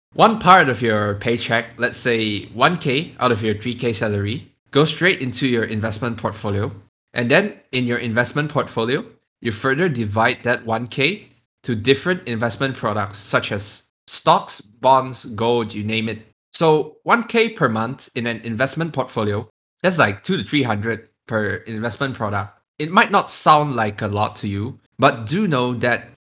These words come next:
you're putting in money every single month, plus the compound interest, remember? So in the end, it'll be sort of like an avalanche effect,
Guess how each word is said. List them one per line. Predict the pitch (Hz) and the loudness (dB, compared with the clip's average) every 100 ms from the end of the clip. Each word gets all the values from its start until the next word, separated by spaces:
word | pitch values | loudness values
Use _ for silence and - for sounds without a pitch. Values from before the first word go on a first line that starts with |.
| - | 0
you're | 127 | 0
putting | 175 190 214 | 4 4 4
in | 214 156 113 | 2 0 -2
money | 117 117 123 127 127 - | 0 0 0 -4 -4 -2
every | 113 | 0
single | 131 120 107 | -2 -2 -2
month, | 104 131 - _ | -2 -6 -12 _
plus | 160 170 - | 4 4 2
the | 120 | -4
compound | 117 131 113 139 135 | -2 -2 0 0 0
interest, | 117 104 117 104 - | -2 -4 -4 -6 -8
remember? | 104 101 110 180 - | -6 -4 -4 -6 -2
So | 160 151 131 | 2 2 2
in | 147 | 0
the | 143 | 2
end, | 156 226 - - | 2 0 -6 0
it'll | 147 | 2
be | 139 135 | 4 4
sort | 123 - 220 | 2 2 2
of | 139 | 4
like | 117 107 - - | 2 0 -6 -8
an | 117 107 | -6 -2
avalanche | 127 127 143 143 | 0 2 0 0
effect, | 117 101 110 101 - | -4 -4 -4 -4 -8